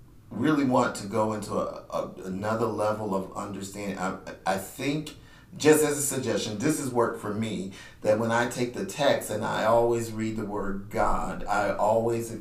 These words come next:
change that word from God to spirit, because it gives me a different context, and I'm not seeing God as this person that sits on the throne that looks down, but it, and then I have the understanding that God dwells within me. And when you read it from that perspective, it will open up your mind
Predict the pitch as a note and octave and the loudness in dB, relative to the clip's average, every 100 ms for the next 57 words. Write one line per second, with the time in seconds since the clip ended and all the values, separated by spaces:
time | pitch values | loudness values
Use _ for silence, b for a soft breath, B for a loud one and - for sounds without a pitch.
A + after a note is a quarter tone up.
0 | - - - B2 B2+ C3+ C#3 A#2+ A2 - | -14 -12 -8 -4 -2 -2 -2 2 2 0
1 | G2+ G2+ G2+ G2 - - B B B - | -4 -4 -2 -2 -4 -8 B B B -10
2 | G#2 G2+ G#2 G2 - - G#2 G2 - A#2+ | -6 0 4 4 2 -2 -6 -8 -2 2
3 | A2+ G2 G#2+ G2 G2+ F#2+ F#2+ - B2 A#2+ | 2 0 -4 -4 -4 -2 -6 0 2 2
4 | A2+ G2+ F#2 E2+ E2 - - - A2+ A2+ | 0 -2 -4 -6 -8 -10 -12 -4 -2 -2
5 | - - - B B B - G#2 G#2+ G2+ | -2 -4 -6 B B B -6 -4 -2 -2
6 | - - A#2+ A#2+ A2+ G#2+ A2 G#2 G2 G2 | -4 -4 -2 0 -2 -2 -2 -2 -2 -2
7 | F#2+ G2 - A#2+ A2 G2+ G2 F2+ - - | -4 -8 -6 -4 -4 -4 -4 -4 -6 -6
8 | G#2+ G2+ G2 F#2+ F#2 - G#2 G#2+ G#2+ G2+ | -4 -4 -4 -4 -8 -6 0 2 2 0
9 | G2 F#2+ B B - F#2+ G2+ G#2 - G2 | -4 -8 B B -6 -4 -2 -4 -4 0
10 | G#2+ G#2+ G2+ G2 G2 B B - - - | 2 2 0 -2 -8 B B -4 -4 -6
11 | - - G2+ F#2+ F2 G#2+ A#2 A2 A#2+ A#2+ | -10 -10 -8 -6 -6 0 2 2 2 0
12 | G#2+ A2 G#2 G2+ G2+ - G#2+ G#2 G2+ G2 | -2 -4 -6 -6 -8 -8 -8 -6 -6 0
13 | G#2 G#2 G#2 - G2+ G#2 G#2 G#2 G#2 G#2 | 2 2 0 -4 -2 0 0 -4 -6 -6
14 | G2+ G#2+ G#2 G#2+ G#2+ A2 A#2+ D#3+ C3+ C3+ | -4 -4 -4 -6 -4 -2 -2 -4 -4 -2
15 | D#3 E3 - A#2 A2 - G#2 - A2+ A2+ | 2 4 2 0 -4 -6 -10 -8 -4 -4
16 | A#2+ A2 - A#2+ A#2 - G#2 A#2 - A2 | -4 -6 2 2 4 0 2 0 0 -4
17 | G2+ G2 G2+ G2 G2 G2 G2+ G2 G2 | -4 -6 -6 -4 -2 -2 -4 -4 -6